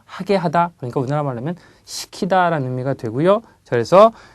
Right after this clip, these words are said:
자, 사역형을 만드는 방법도 있습니다. 수동태를 만드는 방법도 여러분들이 이제 공부를 하셨는데, 사역형을 만드는 방법은요. 먼저 일 그룹을 한번 볼게요. 일 그룹은요, 동사의 맨 끝에 발음, 우 발음을 아 발음으로 고친 다음에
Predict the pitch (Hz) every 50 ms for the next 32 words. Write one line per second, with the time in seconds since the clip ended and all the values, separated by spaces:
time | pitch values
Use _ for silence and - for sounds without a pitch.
0 | _ - - - - - - 226 233 226 - - 214 220 196 143 120 139 156 170
1 | 170 165 156 147 135 123 123 120 113 - _ - 170 151 156 - 131 117 117 113
2 | - - 214 208 202 - 185 175 160 127 113 127 127 127 127 139 143 139 131 123
3 | 120 117 127 123 - 131 117 113 110 127 123 117 117 123 - 135 120 123 135 143
4 | 143 147 147 139 135 156 175 139 170 - - _ _ _ _ _ _ _ - -
5 | - 170 170 160 - 170 160 151 135 120 123 131 131 127 120 123 117 120 127 143
6 | 139 131 143 147 156 180 175 202 214 214 - - - - _ - 226 254 254 233
7 | 240 226 196 202 185 165 156 151 143 131 120 110 - 131 131 131 156 208 233 226
8 | 233 214 196 196 196 143 143 190 196 _ _ _ _ _ _ - - 139 156 185
9 | 196 196 185 - 190 185 180 180 185 180 180 175 _ _ _ _ _ - - 131
10 | 151 156 - 131 180 175 - 160 139 120 120 139 131 143 156 160 165 160 147 151
11 | 170 202 226 240 - - _ _ _ - - 104 110 139 151 156 170 165 165 160
12 | 156 151 143 143 139 - - 139 131 127 120 127 156 190 226 240